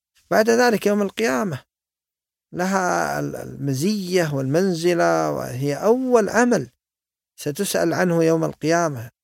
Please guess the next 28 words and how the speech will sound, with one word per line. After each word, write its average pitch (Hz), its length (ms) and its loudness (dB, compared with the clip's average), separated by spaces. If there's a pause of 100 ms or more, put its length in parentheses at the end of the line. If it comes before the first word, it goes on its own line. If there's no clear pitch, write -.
(100)
ستسأل 147 380 -10
عن 135 160 -4
فرائضك. 151 640 -2 (720)
فلما 196 340 4
تكثر 208 360 0
من 180 80 2
النوافل 175 500 2
كما 170 280 0
ذكرنا، 170 580 -2
هذه 156 120 -2
النافلة 175 640 -2 (760)
تكمل 160 460 -2
ما 139 120 -2
حصل 139 400 -4
من 135 120 -2
نقص 156 260 -4
الفريضة، 143 760 -2
وتكون 123 520 -8
سبب 143 300 -4
في 123 140 -10
تكفير 139 340 -6
السيئات 139 760 -4
وفي 139 360 -8 (680)
رفعة 196 380 2
الدرجات. 143 580 -2
فكانوا 214 360 2
يصلون 190 560 4
ويطيل، 165 800 0